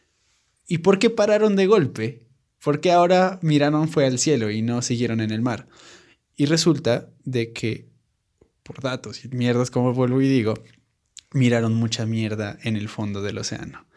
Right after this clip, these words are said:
Sí hubieron equipos en los cuales llegaron a, a, a, hasta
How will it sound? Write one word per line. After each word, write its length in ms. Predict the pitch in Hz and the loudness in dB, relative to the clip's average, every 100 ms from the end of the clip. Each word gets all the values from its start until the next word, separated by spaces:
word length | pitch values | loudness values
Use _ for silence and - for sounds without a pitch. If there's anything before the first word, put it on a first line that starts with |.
| - - _ _ _ _ | -20 -20 _ _ _ _
Sí 220 | - 190 | 2 4
hubieron 400 | 208 190 226 139 | 6 6 6 4
equipos 580 | 120 123 117 110 113 - | 0 -4 -6 -8 -8 -10
en 120 | - 123 | -10 -8
los 140 | 113 | -8
cuales 320 | - 117 117 | -6 -4 -4
llegaron 440 | 117 110 151 160 120 | -2 2 2 2 0
a, 100 | 104 - - | -4 -8 -12
a, 100 | 107 | -12
a, 400 | 120 120 113 113 - | -10 -10 -10 -10 -10
hasta 500 | 113 - 110 107 | -12 -2 -2 -2